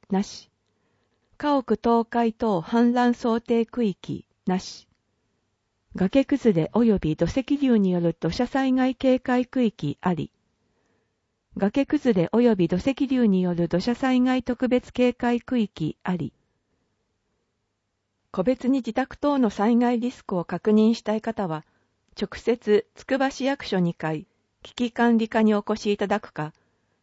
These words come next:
つくば市役所までご連絡ください。つくば市役所の電話番号は、零二九八八三一一一一です。十九ページの二十五。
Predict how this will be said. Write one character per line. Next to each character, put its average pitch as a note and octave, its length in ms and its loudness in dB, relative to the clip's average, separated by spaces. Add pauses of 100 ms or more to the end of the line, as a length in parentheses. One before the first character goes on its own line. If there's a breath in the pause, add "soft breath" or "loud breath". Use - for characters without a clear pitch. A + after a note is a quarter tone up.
つ - 100 -20
く B3 120 0
ば B3 120 2
市 C4+ 140 -10
役 C4+ 180 -4
所 C4 140 -2
ま G3+ 140 2
で D#3+ 200 -2
ご E3+ 120 0
連 F#3+ 180 2
絡 F#3 220 -4
く - 100 -8
だ F#3 140 -6
さ E3 180 -8
い。 C#3 80 -14 (1040)
つ - 80 -20
く B3+ 100 -2
ば C4+ 140 0
市 C#4+ 140 -8
役 C#4+ 180 -4
所 A3 140 0
の G#3 120 4
電 G3 220 0
話 A3+ 80 2
番 A3+ 260 0
号 F3+ 220 -2
は、 D3+ 180 -10 (440)
零 B3+ 240 4
二 C4 260 4
九 D3+ 340 -6 (380)
八 A#3 260 -6
八 B3+ 280 -6
三 D#3+ 280 -6 (480)
一 C#4 320 2
一 G3+ 280 2
一 A3 260 0
一 F3+ 200 -2
で C#3+ 120 -4
す。 - 240 -16 (1900)
十 A#3+ 220 2
九 C#4 260 0
ペ C#4 200 2
ー - 20 -4
ジ G#3+ 140 0
の E3+ 100 0
二 G3 160 2
十 D#3+ 260 -2
五。 D3+ 300 -6